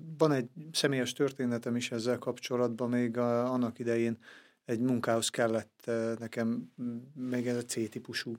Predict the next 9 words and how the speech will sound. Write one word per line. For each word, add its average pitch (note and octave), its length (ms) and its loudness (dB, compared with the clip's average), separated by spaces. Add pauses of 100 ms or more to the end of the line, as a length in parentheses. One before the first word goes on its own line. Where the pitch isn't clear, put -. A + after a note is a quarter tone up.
nemzetbiztonsági A#2+ 960 0
átvilágítás, A#2+ 1040 2
ami C3 280 2 (480)
elméletileg C#3+ 800 8
így C3+ 120 8
az C3+ 120 8
elmúlt C3 420 8
tíz C3 300 6
évet A#2+ 540 4